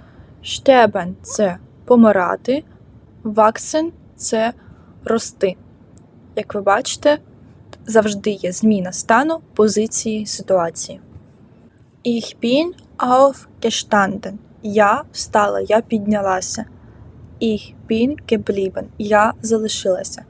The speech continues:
Geblieben — це слово виключення. В наступному слайді ми поговоримо про це. І слова виключення: sein,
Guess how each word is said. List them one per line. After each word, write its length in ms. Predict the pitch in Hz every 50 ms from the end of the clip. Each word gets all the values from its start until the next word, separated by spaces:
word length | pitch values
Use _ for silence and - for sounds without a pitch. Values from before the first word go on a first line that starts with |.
| - - -
Geblieben — 520 | 220 202 202 208 220 214 220 254 302 320 302
це 300 | - - - 214 226 247 - - - - - -
слово 540 | - - - - 226 214 220 220 220 220 220
виключення. 720 | - - 208 214 226 - 190 185 185 - - - 190 190 196 - - -
В 40 | -
наступному 480 | 214 214 - - 240 226 226 214 208 208
слайді 400 | - - 220 233 269 240 247 226
ми 100 | 226 220
поговоримо 640 | - - 208 208 208 190 190 180 180 185 185 190 190 - -
про 100 | - -
це. 240 | - - - - 226 - - - - - - - - - - - - - - - _ _ _ _ _ _ _ _ _
І 120 | - 240 226
слова 380 | - - - 226 214 214 208
виключення: 720 | 202 208 208 - - 254 254 - - 311 302 302 302 294 - - - - -
sein, 540 | 220 208 202 214 208 202 202 208 233 285